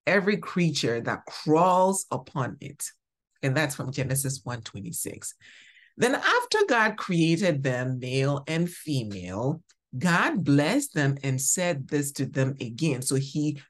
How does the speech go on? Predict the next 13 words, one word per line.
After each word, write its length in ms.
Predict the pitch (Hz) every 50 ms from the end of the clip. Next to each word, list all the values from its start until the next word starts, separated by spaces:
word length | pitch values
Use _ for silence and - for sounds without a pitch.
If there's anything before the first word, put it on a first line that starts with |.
| _ _ _ _ _ _ _ _ _ -
now 680 | - 160 185 226 269 269 220 160 143 135 135 139 - - _ _ _
is 140 | 147 143 143
telling 340 | - 175 165 160 156 151 143
them 240 | 139 131 131 131
what 160 | 139 143 139 139
their 140 | 127 117
purpose 500 | - - 170 131 139 - 139 131 135 - -
is. 260 | - - - - - - - - - _ -
"Be 200 | 160 220 247 269
fruitful 680 | 269 262 - - 196 196 - - - 196 190 185 175 180 -
and 240 | 202 202 196 185 165
multiply." 880 | 143 135 127 123 127 - - - - - 143 113 107 107 110 123 135 139 - - _ -
In 280 | 143 143 139 139 -